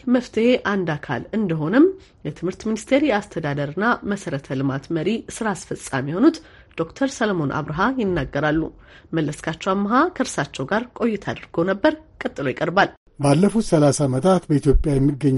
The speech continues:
Speaker 2: ከፍተኛ የትምህርት ተቋማት ማለትም ዩኒቨርሲቲዎች ቁጥር ያውም በመንግስት የተገነቡና የሚተዳደሩ ብቻ ቢያንስ ቢያንስ በአስራ አራት እጥፍ ጨምሯል። በአንጻሩ የትምህርት ጥራቱ እያደር መዳከሙና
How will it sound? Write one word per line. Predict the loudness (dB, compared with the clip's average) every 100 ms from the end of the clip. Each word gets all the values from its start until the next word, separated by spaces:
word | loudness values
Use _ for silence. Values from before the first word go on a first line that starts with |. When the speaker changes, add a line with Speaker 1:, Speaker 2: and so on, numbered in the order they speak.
| 0
Speaker 2:
ከፍተኛ | -4 -4 0 4 4 4
የትምህርት | 2 -2 -4 -4
ተቋማት | -4 -2 0 0 -2
ማለትም | -4 -4 0 4 2 0 -16 -20 -20 _ 2
ዩኒቨርሲቲዎች | 6 6 6 2 2 2 0 -2
ቁጥር | -2 4 4 4 4
ያውም | 6 6 4 2
በመንግስት | 4 4 4 0 -2
የተገነቡና | 0 2 2 0 -2 -2 0 0 2
የሚተዳደሩ | 2 2 0 -2 -2 -2 -4 -4
ብቻ | -6 0 0 0 -6 -20 -20 -20 2
ቢያንስ | 6 6 4
ቢያንስ | 2 2 2 0 -4
በአስራ | 0 0 2 2
አራት | 2 -2
እጥፍ | 0 2 0 2
ጨምሯል። | 4 4 2 0 -6 -18 _ _ 2
በአንጻሩ | 6 6 6 4 4 2
የትምህርት | 2 4 4 2 -2
ጥራቱ | 2 2 6 8
እያደር | 8 8 4 2 2
መዳከሙና | 2 4 2 2 -2 2